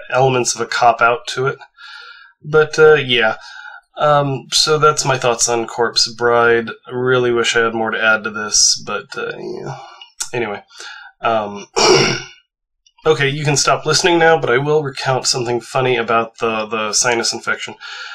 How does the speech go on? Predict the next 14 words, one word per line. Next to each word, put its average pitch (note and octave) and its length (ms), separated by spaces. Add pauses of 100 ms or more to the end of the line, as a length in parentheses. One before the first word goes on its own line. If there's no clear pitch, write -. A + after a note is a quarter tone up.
(120)
I F3+ 100
just G#3 200
thought C#3 180
I C3 40
was A#2+ 140
having, B2 340
you A#2+ 100
know, A2 120
some, A2 260
uh, B2+ 220
pressure B2 420
there. G#2 220
Oh, A#2+ 420
oi. A2+ 180